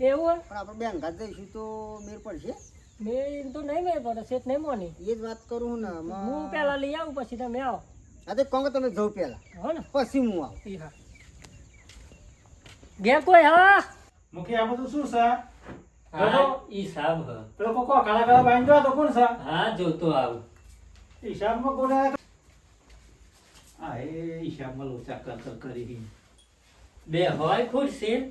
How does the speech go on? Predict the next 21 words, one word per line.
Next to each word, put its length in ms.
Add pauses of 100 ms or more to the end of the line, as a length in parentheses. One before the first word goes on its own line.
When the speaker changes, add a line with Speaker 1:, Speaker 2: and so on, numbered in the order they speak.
(220)
Speaker 1:
ના, 240
ના, 180
મેં 140
તો 60
મેં 200
તો 160
ખાવા. 300 (480)
Speaker 4:
ઓહો. 340 (160)
Speaker 3:
ખુરશીમાં 420
બેહાડવા 380
નહીં. 240 (120)
Speaker 4:
તો 60 (120)
તો 140
બેહાડવા. 560 (720)
Speaker 3:
તમારે 380
લાગે 300
જવું 260
હોય 140
એવું 120
લાગે, 220
હો? 280